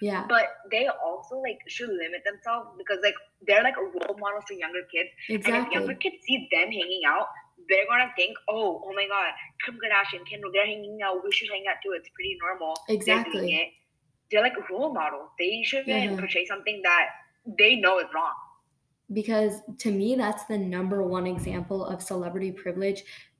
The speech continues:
Speaker 1: She probably thinks just because I'm Kendall Kardashian, Kendall Jenner, that I am a celebrity, that those rules don't apply to me. I'm still gonna have
Speaker 2: Yeah.
Speaker 1: this huge Halloween party. While the rest of us,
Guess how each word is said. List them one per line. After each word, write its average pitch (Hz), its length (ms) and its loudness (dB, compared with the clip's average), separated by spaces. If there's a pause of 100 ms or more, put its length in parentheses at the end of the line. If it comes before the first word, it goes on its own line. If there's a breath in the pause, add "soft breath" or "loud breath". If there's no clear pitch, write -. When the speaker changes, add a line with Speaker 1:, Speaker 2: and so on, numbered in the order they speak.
(180)
Speaker 1:
She - 260 0
probably 254 420 0
thinks 240 300 -2
just 208 240 -4
because 202 380 -4
I'm 202 220 -4
Kendall 196 480 -6
Kardashian, 185 520 -8
Kendall 202 320 -2
Jenner, 185 440 -4 (240 loud breath)
that 190 260 -4
I 196 460 -2
am 190 140 -2
a 196 60 -2
celebrity, 190 600 -4
that 185 160 -6 (220)
those 190 400 2
rules 196 280 0
don't 180 220 -2
apply 190 300 -6
to 185 140 -10
me. 175 140 -8 (260 loud breath)
I'm 214 200 -2
still 214 200 -2
gonna 196 180 -4
have 180 240 -4
Speaker 2:
Yeah. 175 80 -2
Speaker 1:
this - 160 -10
huge 202 240 -2
Halloween 190 360 -2
party. 175 300 -4 (220 loud breath)
While 196 160 0
the 202 100 0
rest 202 320 -2
of 208 80 -4
us, 190 180 -4